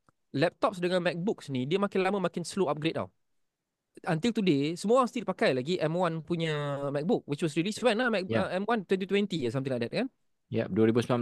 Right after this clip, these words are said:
Speaker 2: belas.
Speaker 1: Ah, dua ribu sembilan belas kan? So dah,
Speaker 2: Hmm.
Speaker 1: dah nak masuk lima tahun. M one still performs very well.
Speaker 2: Yeah.
Speaker 1: Ah, sekarang dah sampai M three dah pun. So it's a very slow upgrade. Macam aku beli ni, aku pakai,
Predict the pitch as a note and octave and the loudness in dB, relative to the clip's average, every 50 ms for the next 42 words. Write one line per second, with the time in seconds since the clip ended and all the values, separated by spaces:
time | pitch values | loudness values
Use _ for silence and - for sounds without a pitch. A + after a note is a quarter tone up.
0 | A2 F2 D#2+ - - - - - _ _ _ _ - E3+ D#3 D3+ D#3 E3 F3 F3 | 2 0 0 -2 -8 -12 -14 -16 _ _ _ _ 2 2 2 4 4 2 2 0
1 | F#3 - - F#3+ F#3 F#3+ F#3+ F#3 C#3+ A#2 B2+ - G#3 A#3+ C4 - _ _ - - | -2 -4 -2 -2 0 0 0 0 -2 -2 0 -2 -2 -2 -2 -6 _ _ -6 -2
2 | G#3 G3 F#3 F3+ F3 F3 F3 E3+ E3+ C3 D#3+ E3 E3 D#3+ D#3+ E3 E3 D#3 E3 E3+ | 0 2 4 4 6 6 6 6 4 2 2 2 2 2 2 -2 -2 -2 -2 -2
3 | - - F3+ C3+ E3+ E3+ F3 F3 E3+ F#3 D#3 B2 A2+ A#2 D3 G#3 - _ _ _ | 0 0 -2 0 0 0 0 2 2 4 2 2 0 -2 -6 -8 -12 _ _ _
4 | _ _ _ _ - F#3+ G3+ A3+ B3+ B3+ A#3 A3+ - - A#3 A3 G3 - E3 D3+ | _ _ _ _ 0 0 2 2 2 2 2 0 -2 -2 -2 -2 0 -2 -4 -2
5 | - F#3 F3 D#3+ C#3 C#3+ C#3 C3+ C3+ A#2+ A2+ G#2 F2+ G2+ A#2 - _ _ _ _ | 0 0 0 0 -2 0 0 2 2 2 0 0 -2 -4 -10 -14 _ _ _ _
6 | _ B2+ C3+ C#3+ - - D#3+ D3 D3+ D3+ D3 D3 C#3+ - - G#3 G3+ F3+ F3 F3+ | _ -6 -6 -6 -2 0 2 4 4 4 2 2 0 -2 -2 -2 -2 -2 -4 -4
7 | E3+ - F3+ D#3 E3 E3+ D#3+ - - G#3+ F#3 D3 C3+ A#2+ A2+ - B2+ A2 G2+ G#2+ | -2 -2 0 0 0 -2 -4 -4 -2 -2 0 0 0 -2 -2 -2 -6 -6 -6 -10
8 | - _ _ _ _ _ _ _ - - - G#3+ G#3 G3+ - G3+ F#3 - F#3+ F3+ | -14 _ _ _ _ _ _ _ -14 0 2 4 4 4 4 0 -2 0 2 2
9 | A3+ C4 - - A#3 A3+ G#3 - D3+ C#3+ C#3+ C#3 B2+ G#2+ - - - D#3 - F#3 | 2 0 0 2 2 4 4 4 2 0 0 0 -2 -2 -4 -6 -4 2 2 2
10 | F#3+ - - A3+ F#3+ - G#3 G#3 F3 D3+ D#3 D#3+ - - - - F#3+ - - A3 | 2 2 -2 -4 -2 -2 -2 -2 -2 0 -2 -2 -4 -4 -2 -2 -2 0 0 0